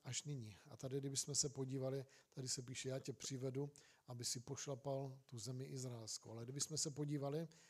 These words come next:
Ježíš o tom mluvil také, že tehdy vy, kdo, vy z-,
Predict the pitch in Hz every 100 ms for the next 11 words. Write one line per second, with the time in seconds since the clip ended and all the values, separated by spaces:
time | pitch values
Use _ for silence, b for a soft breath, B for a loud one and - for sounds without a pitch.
0 | B _ 139 139 135 147 147 147 143 143
1 | 139 - 110 104 - B B B - 123
2 | 165 151 147 135 156 143 156 160 131 156
3 | 139